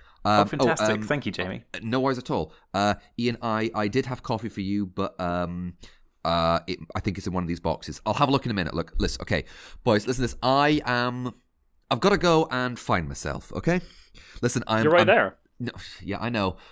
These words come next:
Speaker 1: but I've gotta find myself as a gamer. You see, I'm very bad at board games, so I need to learn. Like, to win a game, one must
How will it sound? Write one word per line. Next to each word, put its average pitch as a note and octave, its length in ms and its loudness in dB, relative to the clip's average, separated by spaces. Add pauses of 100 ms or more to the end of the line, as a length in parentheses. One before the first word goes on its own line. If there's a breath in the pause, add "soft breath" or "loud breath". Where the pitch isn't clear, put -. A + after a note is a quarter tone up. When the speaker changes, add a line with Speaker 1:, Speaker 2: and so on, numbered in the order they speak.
(160 soft breath)
Speaker 1:
but A#2 180 4
I've A2 140 -2
gotta D3 120 0
find C3+ 280 0
myself A#2+ 420 -2
as A#2 100 0
a A#2 60 0
gamer. G2+ 480 2
You - 80 -8
see, - 160 -6
I'm C3+ 160 0
very B2+ 380 2
bad G#2 420 2
at - 140 -10
board E2+ 260 0
games, C2+ 440 -8 (220 loud breath)
so - 140 -2
I - 20 4
need D#3+ 180 -2
to C#3 100 0
learn. A#2 340 4 (140 loud breath)
Like, G2 140 -6
to A2 100 -4
win C3 240 2
a F3 40 -2
game, D#3+ 480 0 (180 soft breath)
one B2+ 240 0
must C3 320 -4